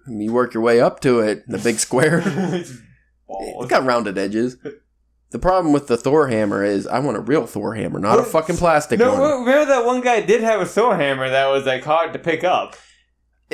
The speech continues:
Speaker 2: I would have bought it if I didn't have to carry around a fucking
Speaker 1: <laughs>
Speaker 2: Thor ham-, wh-, what convention was that? It was one of the ones we didn't have a hotel room at, I think, right?
Speaker 1: Was it? Was it one of, like, the smaller ones? Was that, uh, no, I could have sworn it was a Wizard World one, 'cause whichever,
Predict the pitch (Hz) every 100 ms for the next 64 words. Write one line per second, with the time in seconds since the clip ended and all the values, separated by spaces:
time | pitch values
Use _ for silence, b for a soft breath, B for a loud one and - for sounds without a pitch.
0 | - - 196 247 117 - 135 240 180 120
1 | 117 - 71 127 123 147 127 - - 139
2 | 127 123 123 175 170 185 117 156 151 131
3 | 165 143 113 113 180 185 226 - 185 196
4 | 190 147 107 92 90 82 78 - b b
5 | b b _ _ - 165 160 214 196 185
6 | 170 143 143 156 135 123 147 - 143 156
7 | 123 110 107 104 104 110 104 92 107 131
8 | 156 _ _ 127 156 185 269 262 - 151
9 | 143 170 151 123 160 170 165 151 151 143
10 | 143 - 147 165 185 196 214 214 196 127
11 | 127 139 139 139 135 131 127 _ _ 226
12 | 247 208 214 220 262 - 202 208 165 139
13 | 131 156 143 113 113 107 107 110 110 117
14 | 147 175 175 202 180 180 165